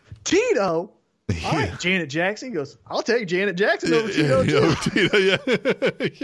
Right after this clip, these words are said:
Speaker 2: yeah. <laughs>
Speaker 1: <laughs> Like, so they were having a good back and forth.
Speaker 2: That's fun.
Speaker 1: And so I guess they're gonna be healthy enough. Uh, well, he will be healthy enough to compete next week. And then it should have been in the news, but it was kinda like,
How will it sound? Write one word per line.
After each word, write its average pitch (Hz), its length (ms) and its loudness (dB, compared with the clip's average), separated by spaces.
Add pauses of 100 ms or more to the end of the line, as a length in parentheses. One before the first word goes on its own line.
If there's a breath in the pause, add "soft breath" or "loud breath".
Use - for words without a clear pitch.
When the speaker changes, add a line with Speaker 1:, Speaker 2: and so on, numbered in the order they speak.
(160)
Speaker 2:
yeah. 240 800 -8
<laughs> - 60 -18
Speaker 1:
<laughs> - 40 -20
Like, 240 160 -2
so 240 200 -2
they 240 120 2
were 254 100 2
having 208 240 -2
a 170 40 -6
good 165 160 -4
back 160 180 -2
and 147 140 -8
forth. 147 180 -2
Speaker 2:
That's 190 240 0
fun. 101 160 0
Speaker 1:
And 185 80 0
so 202 80 2
I 202 60 0
guess 226 220 0
they're 214 100 -6
gonna 196 160 -2
be 175 100 0
healthy 175 320 0
enough. 143 540 -2
Uh, 135 520 0
well, 135 160 -4
he 196 260 2
will 147 120 0
be 135 160 -2
healthy 127 280 -4
enough 123 300 -2 (340 loud breath)
to 160 120 -2
compete 156 380 0
next 165 340 -2
week. 127 300 -6 (280)
And 156 180 -2
then 156 340 0 (480 loud breath)
it 208 180 -2
should 277 160 -4
have 247 80 -2
been 247 140 2
in 240 100 0
the 233 80 0
news, 226 340 2
but 185 140 -2
it 160 140 0
was 147 100 -8
kinda 185 320 0
like, 147 220 0